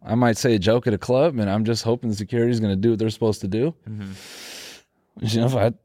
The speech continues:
Speaker 1: <laughs> if I say something that someone doesn't like, it, it can happen.
Speaker 2: Yeah.
Speaker 1: I'm not saying it's right, but it can.
Speaker 2: Yeah.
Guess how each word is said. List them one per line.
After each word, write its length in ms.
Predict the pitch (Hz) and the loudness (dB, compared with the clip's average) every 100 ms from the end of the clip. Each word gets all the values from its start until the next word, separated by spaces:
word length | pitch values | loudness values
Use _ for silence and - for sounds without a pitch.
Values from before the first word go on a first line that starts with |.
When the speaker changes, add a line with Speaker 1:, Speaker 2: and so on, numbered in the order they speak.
| _ | _
Speaker 1:
<laughs> 220 | _ - | _ -2
if 640 | 160 - 262 - 277 - | 0 4 4 4 2 2
I 100 | 240 | 2
say 260 | - - 170 | 2 2 2
something 260 | 175 202 196 | 4 2 4
that 140 | 160 | 4
someone 300 | 156 160 151 | 2 2 2
doesn't 240 | 151 147 | 2 2
like, 300 | 127 151 202 - - _ | 2 2 0 -6 -20 _
it, 180 | - 156 - | -8 -6 -4
it 160 | 175 | -4
can 120 | 208 | -2
happen. 360 | 196 220 - 98 | -2 -4 -8 -8
Speaker 2:
Yeah. 260 | 107 98 90 - _ | -6 -6 -8 -18 _
Speaker 1:
I'm 100 | 127 | 0
not 140 | 135 123 | 2 2
saying 200 | 123 95 | 0 0
it's 120 | 87 | -2
right, 360 | 90 156 170 - _ _ _ _ _ _ _ - | -4 -4 -6 -10 _ _ _ _ _ _ _ -8
but 160 | 95 | -4
it 80 | 101 | -4
can. 380 | - 170 - 120 | -4 -8 -10 -16
Speaker 2:
Yeah. 260 | 95 95 92 | -14 -12 -14